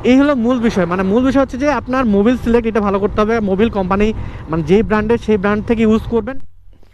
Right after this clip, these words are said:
তো then আসি হচ্ছে ক্লাচের কথায়। আমি বাইকটা একটু সাইডে নিছি, কারণ হচ্ছে যে, যেহেতু ক্লাচের কথা বলবো, এখন আমার ক্লাচটা হচ্ছে একটু ডাউন করা আছে, মানে, আমি একটু আমার সুবিধার্থে আর কি।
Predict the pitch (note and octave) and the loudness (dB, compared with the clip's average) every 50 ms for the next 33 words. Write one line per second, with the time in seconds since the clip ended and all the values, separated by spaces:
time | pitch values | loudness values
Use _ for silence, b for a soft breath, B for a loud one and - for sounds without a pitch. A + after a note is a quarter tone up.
0 | - - - - - E3 D3 - - - F3 G3 G3+ G3 F#3+ E3+ - F#3 F3 E3+ | -20 -20 -16 -10 -8 -8 -8 -6 -4 -2 0 2 2 2 0 0 0 0 0 0
1 | - - - D3+ D#3 F#3 A3 - - _ _ _ _ _ _ _ _ - E3+ F3 | 0 -2 -2 -2 -2 -2 -4 -8 -18 _ _ _ _ _ _ _ _ -4 -2 0
2 | F3+ G3 F#3+ F3+ F3+ C#3+ - C#3 A#2+ B2 B2+ _ _ - D3 E3 E3 D#3 D3+ D3 | 0 0 0 0 -2 -2 -2 -4 -6 -8 -10 _ _ -8 -6 -4 -4 -2 -4 -4
3 | - F3 - - F3+ E3 - F3+ D3+ D#3 E3+ F#3+ F3+ E3 C3 C3 D3 D#3+ _ - | -4 -6 -8 -8 -10 -6 -4 -2 -2 0 2 2 2 0 0 -2 -4 -8 _ -8
4 | - C#3+ D3+ D#3 D#3 D#3 C#3+ - D#3+ C#3+ D3 D#3 C#3+ D3 D3 C#3 D#3 - - D3+ | -6 -4 -2 -2 -2 -2 -4 -6 -6 -6 -4 -4 -4 -4 -6 -6 -8 -8 -6 -4
5 | D3+ D#3 D#3+ G3 F#3+ G3+ G3 F3+ F3 D#3 C#3+ C#3+ C3+ C#3+ D3+ D3 D3 - D#3+ D#3+ | -4 -2 -2 -2 -2 -2 -2 -2 -4 -4 -4 -6 -4 -4 -4 -4 -4 -4 -6 -6
6 | D#3+ - b b b b b b b b b b - C#3 D3 D3 - - D#3 D#3+ | -8 -8 b b b b b b b b b b -6 -4 -4 -4 -2 -2 -2 -2
7 | - - - F#3 E3+ - - G3 F3 E3 F3+ - _ _ - F3+ - - F#3+ D3+ | -2 -2 -4 -4 -4 -2 0 0 0 0 0 -4 _ _ -10 -6 -4 -2 -2 0
8 | E3 C#3 E3 F#3 F#3+ - G3+ F#3 E3 D3 - - E3 F#3 - _ _ _ _ _ | 0 0 -2 -2 -2 -2 -2 -2 -2 -2 -4 -6 -8 -8 -8 _ _ _ _ _
9 | _ - C3+ C3+ C#3 C3+ C#3 C#3+ D#3 D#3+ - - - - D#3+ D#3+ E3 - - F3+ | _ -18 -14 -12 -8 -6 -4 -4 -4 -4 -4 -6 -8 -8 -6 -6 -6 -4 -2 0
10 | F3 F3+ F3+ F3 - - E3+ C#3 C3 - D3+ F#3 | 2 2 2 2 0 -2 -4 -4 -6 -8 -12 -12